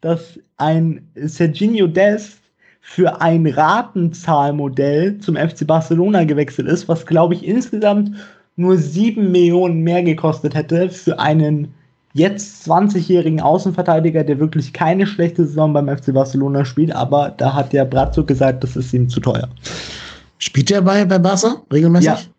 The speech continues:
Speaker 1: der spielt
Speaker 2: Ja.
Speaker 1: Stamm.
Speaker 2: Dann weißt du Bescheid. <laughs>
Speaker 1: Ja.
Speaker 2: Dann hätte der auch bei euch wahrscheinlich Stamm gespielt. Ja, das ist schon bitter. Vor allem, weil ich Benji Pavard ja auf Dauer schon eher als Innenverteidiger wahrnehme als als Rechtsverteidiger.
Speaker 1: Mhm.
Speaker 2: Ist vielleicht nicht so seine ganz Paradedisziplin.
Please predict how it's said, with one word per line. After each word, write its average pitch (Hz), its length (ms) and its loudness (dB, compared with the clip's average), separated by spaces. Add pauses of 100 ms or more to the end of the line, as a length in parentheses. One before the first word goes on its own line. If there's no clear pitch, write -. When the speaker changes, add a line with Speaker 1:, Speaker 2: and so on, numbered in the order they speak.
(160)
Speaker 1:
der 139 120 2
spielt 123 180 -2
Speaker 2:
Ja. 123 60 -4
Speaker 1:
Stamm. 147 300 -2 (600)
Speaker 2:
Dann 101 180 -8
weißt 107 180 -2
du 123 60 -2
Bescheid. 117 380 0 (320)
<laughs> - 340 -6
Speaker 1:
Ja. 147 120 0
Speaker 2:
Dann 110 180 0 (380)
hätte 117 180 -4
der 139 160 0
auch 131 40 -4
bei 143 100 2
euch 143 160 0
wahrscheinlich 113 320 -4
Stamm 113 220 -6
gespielt. 147 460 -4
Ja, 120 160 -2 (520)
das 143 100 0
ist - 60 -2
schon 151 140 2
bitter. 151 280 0 (220)
Vor 151 160 -4
allem, 160 100 2
weil 147 140 0
ich 117 80 -6
Benji 147 280 0
Pavard 139 440 -2
ja 143 100 0
auf 131 180 -6
Dauer 139 300 0
schon 143 240 -4
eher 139 180 -6
als 120 120 -6
Innenverteidiger 120 640 -2
wahrnehme 123 400 0
als 113 240 -6
als 110 140 -4
Rechtsverteidiger. 113 640 0
Speaker 1:
Mhm. 127 60 -4 (680)
Speaker 2:
Ist - 200 -6
vielleicht 113 200 -2
nicht 110 120 0
so 113 100 0
seine 113 160 2
ganz 120 200 2
Paradedisziplin. 113 920 0